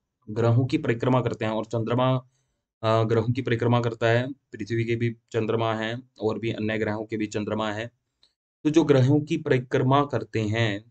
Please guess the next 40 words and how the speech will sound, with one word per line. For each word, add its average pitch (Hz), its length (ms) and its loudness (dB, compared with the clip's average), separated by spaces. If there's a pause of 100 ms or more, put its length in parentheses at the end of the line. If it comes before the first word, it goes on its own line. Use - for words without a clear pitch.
तो 117 120 0
वो 113 220 -2
उनको 117 240 -6
कहा 107 200 -2
जाता 107 240 -4
है 123 60 -4
उपग्रह। 92 480 -8 (260)
तो 113 60 -2
मून 139 240 4
एक 135 120 0
सैटेलाइट 131 460 2
है, 135 160 0 (480)
ये 98 120 -6
बिल्कुल 107 280 -4
सही 113 220 0
दिया 117 200 2
हुआ 120 240 2
है, 131 80 -10 (1300)
ठीक 107 100 -4
है 120 60 0
ना। 117 180 0 (520)
शुक्र, 156 580 2
पृथ्वी, 139 520 4
मंगल, 131 680 4
बुध 123 320 2
ये 127 220 4
ग्रह 120 240 8
हैं 123 300 2 (640)
और 147 440 8
सैट-, 135 500 -2
अ, 131 220 4
दुनि-, 143 360 4
अ, 123 260 4 (260)
ब्रह्मांड 139 380 6
में 156 100 4
हर 143 140 2
चमकती 139 420 0
चीज 135 320 -4
तारा 98 240 4
है। 87 160 -10